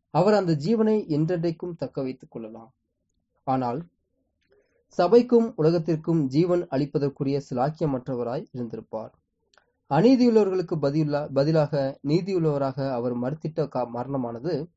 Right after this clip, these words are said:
அவருடைய விசுவாசிக்கின்ற சீசர்களுக்கு செயல்படுத்தப்படும் போது, கிறிஸ்து இயேசுவினுடைய இரத்தத்தை பற்றும் விசுவாசத்தினாலே சீசர்கள் ஜீவனுக்கு ஏதுவாய் நீதிமானாக்கப்பட்டனர்.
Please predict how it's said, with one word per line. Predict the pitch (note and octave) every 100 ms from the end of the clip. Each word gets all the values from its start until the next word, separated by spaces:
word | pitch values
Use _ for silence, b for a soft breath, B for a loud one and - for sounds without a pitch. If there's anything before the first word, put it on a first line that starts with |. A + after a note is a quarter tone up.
| _ _ _ _
அவருடைய | - D#3+ D#3+ D#3 D3+ D3+ - _ _ _
விசுவாசிக்கின்ற | D3 D#3 A3+ A#3+ A#3 A3+ G#3+ F#3 E3
சீசர்களுக்கு | F3 E3+ E3 D#3 D3 - D3+ D3 - -
செயல்படுத்தப்படும் | - D#3 G3 F#3+ E3+ E3 D#3 C#3+ C#3
போது, | C3 B2+ E3+ C#3+ B3 _ _ _ _ _
கிறிஸ்து | - G3+ - B3+
இயேசுவினுடைய | A3 F3+ F3 F#3 E3+
இரத்தத்தை | D#3+ B2+ B2+ E3 D#3 D#3+
பற்றும் | D#3 C#3+ C#3+ B2+
விசுவாசத்தினாலே | B2 - C#3+ C#3+ C3+ C3 B2 A#2+ A#2+ - _ _ _ _
சீசர்கள் | G3 A3+ A3 F3+ F3 E3+ C#3 C3
ஜீவனுக்கு | D#3+ F#3+ F#3+ - C#3+
ஏதுவாய் | C#3 D3 C#3 C#3+ D3
நீதிமானாக்கப்பட்டனர். | C3 C#3 D#3 D3 C#3+ C3+ - - - G#2 G#2+